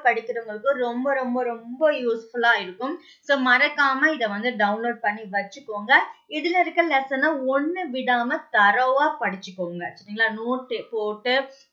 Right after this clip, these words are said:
செப்பரேட்டா note ஒவ்வொரு யூனிட்டுக்கும் தனித்தனியா போடாட்டினாலும் ஒரு ரெண்டு unit, மூணு யூனிட்டுக்கு சேர்த்து ஒரு guide மாதிரி, ஒரு note மாதிரி போட்டுக்கோங்க. நீங்க வெளியில அந்த guide வாங்கி படிக்கிறேன், இந்த guide வாங்கி படிக்கிறேன் அப்படிங்கறத விட்டுட்டு முதல் school புக்கை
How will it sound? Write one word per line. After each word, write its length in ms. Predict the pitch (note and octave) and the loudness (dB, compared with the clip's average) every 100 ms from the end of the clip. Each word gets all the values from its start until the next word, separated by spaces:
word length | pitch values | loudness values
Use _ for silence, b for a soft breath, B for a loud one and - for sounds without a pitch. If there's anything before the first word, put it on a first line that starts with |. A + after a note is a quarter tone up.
| - | -2
செப்பரேட்டா 560 | B3+ B3+ A#3+ A3+ C4 | -2 0 -4 2 4
note 340 | A#3+ A#3 A3+ A3+ | 4 0 -2 -2
ஒவ்வொரு 340 | A3 A3+ A#3+ | -2 0 -2
யூனிட்டுக்கும் 580 | A#3+ A#3 A#3 B3+ C4 C#4+ | -2 -4 -6 -6 -4 0
தனித்தனியா 480 | C4+ A#3 A#3+ A#3 B3+ C4+ | 2 0 -2 -4 -2 -2
போடாட்டினாலும் 680 | B3 A#3 A#3 A#3 A3+ B3+ D4+ - _ | 0 2 2 2 0 0 -2 -4 _
ஒரு 320 | C4+ C4+ C4 | 6 8 8
ரெண்டு 300 | B3+ C4+ D#4 | 4 2 2
unit, 340 | E4+ D#4 D#4+ D#4+ | 0 0 -2 -4
மூணு 280 | C#4 C#4+ C#4+ | -4 -2 -2
யூனிட்டுக்கு 360 | C#4 D4 D4+ | -4 -6 -10
சேர்த்து 600 | D4 - C#4 D4 D4+ D#4 | -12 0 6 6 4 -2
ஒரு 200 | C4+ A3 | 0 0
guide 300 | G#3 A3 A3+ | 0 0 0
மாதிரி, 240 | A#3+ A3+ A#3+ | 0 0 0
ஒரு 180 | A3+ G#3+ | -2 -4
note 220 | A3+ A3 | -6 -4
மாதிரி 260 | A3+ A#3 | -4 -4
போட்டுக்கோங்க. 480 | G#3+ G3+ F3+ G3 F#3 C4+ F4 b b _ | -6 -12 -12 -12 0 0 0 b b _
நீங்க 280 | C4+ C4+ C4+ | -4 0 2
வெளியில 260 | C4+ D4+ | 4 4
அந்த 380 | E4+ D#4+ B3 C4 | 6 6 6 4
guide 260 | C4+ C#4 C4+ | 2 0 2
வாங்கி 240 | C4+ B3+ | 0 0
படிக்கிறேன், 400 | B3+ A#3+ A#3 B3+ | 0 -2 0 0
இந்த 240 | B3+ B3+ C4+ | 0 -2 -2
guide 200 | C4 C4 | 0 0
வாங்கி 220 | B3 A#3 | 0 -2
படிக்கிறேன் 440 | A3 G#3 G#3+ A#3 A3 | -6 -8 -2 -2 -2
அப்படிங்கறத 600 | G#3 G#3+ B3 B3 G#3 G3+ | -6 -6 -6 -6 -6 -6
விட்டுட்டு 600 | G#3+ B3 C#4 C4+ D4 D4 b b b | -8 -10 -10 -4 -6 -6 b b b
முதல் 280 | C4+ C#4 F#4 | -2 2 2
school 500 | F#4 - F4+ G4+ E4 | 0 0 2 2 2
புக்கை 280 | E4+ D4+ | 0 -2